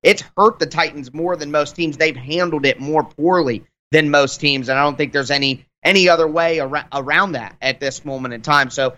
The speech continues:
hopefully coming out of that, and as things get quote-unquote back to normal, I hate saying that, but that's the, the best way to put it for lack of a better phrase,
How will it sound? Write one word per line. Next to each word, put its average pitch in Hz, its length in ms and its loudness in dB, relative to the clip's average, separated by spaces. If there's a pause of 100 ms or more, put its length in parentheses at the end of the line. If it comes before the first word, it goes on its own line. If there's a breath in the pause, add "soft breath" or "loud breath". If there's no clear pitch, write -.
(120)
hopefully 190 320 4
coming 165 540 -4
out 165 340 6
of 185 200 0
that, 185 240 0
and 160 100 -8
as 143 120 -10
things 156 240 -6
get 156 300 -4
quote-unquote 160 880 2
back 135 360 2
to 131 80 -8
normal, 143 520 -4
I 127 100 -2
hate 131 200 -10
saying 139 340 -2
that, 127 260 0
but 131 200 -6 (220)
that's 139 200 0
the, 135 220 -4
the 127 120 0
best 147 300 -2
way 147 160 2
to 143 80 -4
put 156 200 -2
it - 100 -6
for 131 100 -8
lack 135 260 2
of 131 80 -16
a 123 60 -14
better 123 280 -2 (120)
phrase, 165 400 2